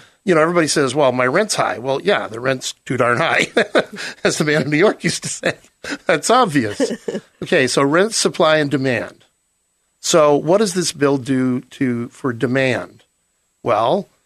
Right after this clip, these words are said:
Speaker 1: if people think there's gonna be rent control in this state, probably more people will come to it, you know, on a, on a marginal basis. What does it do to supply? Well, it's gonna restrict supply.
Speaker 2: Mm-hmm.
Speaker 1: I've talked to a number of landlords who are getting out of the business. They just can't make the profit.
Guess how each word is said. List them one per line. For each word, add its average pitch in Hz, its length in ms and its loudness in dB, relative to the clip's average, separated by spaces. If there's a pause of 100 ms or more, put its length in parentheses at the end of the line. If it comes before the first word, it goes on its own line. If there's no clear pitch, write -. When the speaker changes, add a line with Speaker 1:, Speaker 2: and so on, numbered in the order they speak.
(160)
Speaker 1:
if 131 120 -4
people 185 280 0
think 156 260 -2
there's 131 160 -6
gonna 139 120 0
be 117 100 0
rent 151 240 -2
control 139 360 -4
in 117 60 -4
this 113 140 -8
state, - 260 -6
probably 214 240 0
more 127 240 0
people 143 300 -4
will 151 120 -2
come 220 260 0
to 120 160 -6
it, - 120 -10 (420)
you 143 80 0
know, 117 280 -6 (260)
on 113 140 -2
a, 104 100 -6
on 107 140 -14
a 104 200 -20 (220)
marginal 123 440 -4
basis. 123 580 -12 (440)
What 156 120 2
does 151 160 0
it 143 160 -4
do 127 300 0
to 135 280 -8
supply? 127 640 -4
Well, 151 120 -2
it's 147 100 -8
gonna 165 160 -4
restrict 143 440 -6
supply. - 560 -12
Speaker 2:
Mm-hmm. 147 300 -12 (300)
Speaker 1:
I've 262 160 0
talked 147 280 -2
to - 40 2
a 175 40 2
number 233 260 0
of 131 80 0
landlords 120 460 -2
who 147 60 -2
are 135 60 -2
getting 135 240 -2
out 127 140 2
of 117 80 -4
the 117 60 -6
business. 131 640 -4
They 131 120 -2
just 139 240 -8
can't - 240 -4
make 123 180 -4
the 120 80 -20
profit. 185 500 -2